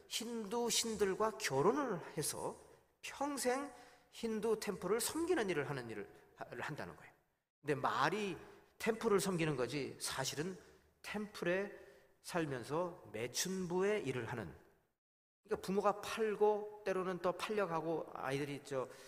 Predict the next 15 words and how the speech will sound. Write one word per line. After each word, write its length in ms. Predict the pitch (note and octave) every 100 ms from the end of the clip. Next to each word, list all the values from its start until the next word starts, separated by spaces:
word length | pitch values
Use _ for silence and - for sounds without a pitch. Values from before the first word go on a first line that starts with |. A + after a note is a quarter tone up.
| - - A#2
부모가 320 | - C#3+ C3
없는 180 | B2 B2
아이들은 320 | A#2+ A2 A#2+ -
팔려가고, 440 | - E3 C3 B2
이렇게 200 | C#3+ D3
돼서 360 | C3+ B2+ D3+ - - - _
그런 420 | - F#3 G#3+ G3
여자아이들을 560 | C3 D3 E3 D3+ D3+ D3
보고 460 | C3 B2 D3+ D3 - - - - - -
에이미 240 | B2 A#2+
카마이클이 560 | A#2 B2 G#2+ G#2 - G2+
"내가 220 | G#2 A#2+
해야 220 | A#2 A#2
할 120 | G#2+
일은 260 | G#2 A#2+ A#2